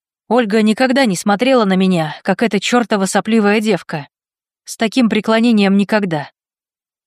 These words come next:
"Маковский, ты мне нужен. Переступив через себя, все-таки звоню своему заму. Боюсь, что оставшихся денег мне не хватит на такси". Ольга не берет трубку. Виталик вообще не абонент, я злюсь. На весь свет.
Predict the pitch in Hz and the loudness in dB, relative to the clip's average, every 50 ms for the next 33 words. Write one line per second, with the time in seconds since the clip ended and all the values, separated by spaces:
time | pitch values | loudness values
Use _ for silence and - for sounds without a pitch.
0 | _ _ _ _ _ _ _ - 196 196 - - 233 180 - - - 170 160 - | _ _ _ _ _ _ _ -2 -2 -2 0 0 -2 -4 -4 -4 -4 -4 -4 -2
1 | - 240 240 247 269 262 254 202 156 160 147 139 - _ _ _ - - 220 208 | 0 0 2 2 2 2 2 0 -2 -4 -8 -12 -16 _ _ _ -6 -4 -4 -4
2 | 208 - - 247 208 269 285 254 - - 226 226 - - - 226 196 247 247 247 | -4 -4 -6 -6 -2 -2 -2 -2 -2 -2 -2 -2 -2 -4 -4 -2 0 0 0 0
3 | - - - 233 - 240 214 - 226 214 185 175 196 220 220 226 208 - - 214 | -2 -2 -4 -2 -2 -2 -2 0 -2 -2 0 0 0 0 2 0 -2 -2 0 0
4 | 220 214 220 233 220 214 226 185 156 151 143 139 _ _ _ _ _ _ _ _ | 0 2 0 0 0 0 0 0 0 -2 -8 -12 _ _ _ _ _ _ _ _
5 | _ _ _ - 190 202 220 233 247 277 254 - - - 220 214 202 - - 262 | _ _ _ -4 0 0 2 2 2 2 0 -2 -2 -2 -2 -2 -2 -2 -2 -2
6 | 233 - - 220 - - 226 196 196 254 233 208 - - 202 202 196 190 185 - | -2 -2 -6 -6 -4 -2 -4 0 0 0 0 0 -2 -2 -2 0 0 0 -2 -2
7 | 226 226 202 - 165 - 170 156 - 175 - - - - 147 139 _ _ _ _ | -2 -4 -4 -4 -8 -8 -8 -4 -4 -4 -6 -6 -10 -12 -12 -14 _ _ _ _
8 | _ _ _ _ _ _ _ _ - 220 233 240 208 240 220 220 196 226 226 226 | _ _ _ _ _ _ _ _ -2 0 0 0 2 2 2 2 2 2 0 0
9 | 214 - - 220 185 - _ - - 160 139 - _ _ _ _ _ _ _ _ | -2 -2 -2 -2 -2 -4 _ -10 -10 -10 -10 -10 _ _ _ _ _ _ _ _
10 | _ - 202 220 - 269 262 240 214 - 220 220 - - 285 262 214 190 170 156 | _ -2 -2 0 0 0 0 0 -2 -2 -2 -2 -2 0 0 0 2 2 0 0
11 | 175 175 175 170 156 143 147 - - - _ - 196 180 180 180 170 165 175 165 | 0 -2 -2 -2 -4 -6 -10 -12 -16 -20 _ -6 -4 -2 -2 -2 -2 -2 -4 -4
12 | 147 - - - _ _ _ _ _ _ _ _ - 196 214 220 220 247 208 - | -4 -6 -10 -14 _ _ _ _ _ _ _ _ -4 -2 0 2 2 0 -2 -2
13 | - - 196 190 170 143 _ - | -4 -2 0 0 0 -2 _ -14